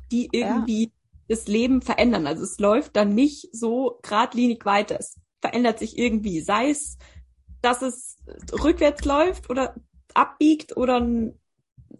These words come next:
Speaker 1: sonst was, aber es, es verändert sich auf jeden Fall irgendwas.
Speaker 2: Und das kann durch jeden kleinsten Moment ausgelöst werden.
Speaker 1: Voll.
Speaker 2: Okay, dann, dann kannst du gerne mal ein paar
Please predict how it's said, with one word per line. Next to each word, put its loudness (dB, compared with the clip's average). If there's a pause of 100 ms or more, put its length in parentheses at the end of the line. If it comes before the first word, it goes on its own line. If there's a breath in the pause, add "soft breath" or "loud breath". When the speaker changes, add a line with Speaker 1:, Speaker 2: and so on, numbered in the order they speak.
Speaker 1:
sonst 0
was, 0
aber 0
es, -6
es 0
verändert 0
sich -2
auf -10
jeden -6
Fall -10
irgendwas. -8 (220)
Speaker 2:
Und 4
das 0
kann 4
durch 2
jeden 0
kleinsten -6
Moment -4
ausgelöst -6
werden. -8 (880)
Speaker 1:
Voll. -6 (320)
Speaker 2:
Okay, -8 (220)
dann, -6 (680)
dann -4
kannst -4
du -2
gerne -4
mal -4
ein -6 (180)
paar -12